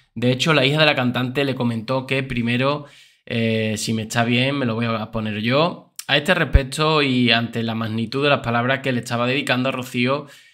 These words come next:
el diseñador fue a abrazarla como muestra de su total agradecimiento. Sin darnos cuenta, estábamos viendo el nacimiento de una amistad que ha perdurado en el tiempo. De hecho, Carrasco será la presentadora de sesión del desfile en honor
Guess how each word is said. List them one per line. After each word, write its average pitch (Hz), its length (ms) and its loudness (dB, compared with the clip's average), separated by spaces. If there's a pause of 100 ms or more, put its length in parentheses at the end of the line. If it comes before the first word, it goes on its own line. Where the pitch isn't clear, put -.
(120)
el 120 100 -2
diseñador 127 480 2
fue 143 220 4
a - 20 8
abrazarla 127 640 2
como 123 160 0
muestra 123 380 0
de 127 80 0
su 127 180 -4
total 127 380 -6
agradecimiento. 131 800 0
Sin 123 160 -4
darnos 113 240 -4
cuenta, 131 580 -2 (280)
estábamos 117 640 2
viendo 123 340 2
el 120 80 2
nacimiento 123 520 -2
de 120 60 0
una 123 100 0
amistad 127 320 -2
que 127 80 0
ha 123 60 -4
perdurado 127 460 0
en 123 80 -2
el 110 100 -4
tiempo. 127 500 -2 (280)
De 117 140 -2
hecho, 117 220 -2
Carrasco 117 400 -2
será 123 240 2
la 123 180 0
presentadora 123 800 0
de 131 80 -2
sesión 127 440 -4
del 120 140 -4
desfile 127 640 -4
en 135 360 -6
honor 135 460 -4